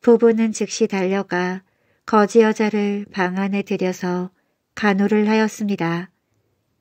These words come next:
여인은 아이를 낳기 직전이었어요. 이들 내외가 돕지 않았더라면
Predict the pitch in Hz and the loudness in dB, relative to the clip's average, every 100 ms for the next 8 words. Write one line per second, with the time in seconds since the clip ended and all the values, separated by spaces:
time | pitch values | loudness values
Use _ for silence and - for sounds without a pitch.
0 | _ _ - 226 220 226 220 220 196 185 | _ _ 2 4 6 2 2 0 0 0
1 | 202 214 202 165 170 - - 185 185 - | 0 0 0 -2 -6 -12 -6 -6 -6 -8
2 | 202 - 214 208 202 196 - 151 165 202 | -10 -2 0 2 0 -2 -4 -4 -2 -4
3 | - _ _ _ _ _ _ _ _ - | -8 _ _ _ _ _ _ _ _ 0
4 | 226 220 233 214 196 202 208 202 196 196 | 2 6 4 4 0 -2 -2 -4 -4 -4
5 | 202 - 202 - - 196 175 190 190 202 | -8 -6 -6 -6 -4 -2 0 -2 -2 0
6 | 196 190 175 175 180 | 0 0 -2 -4 -6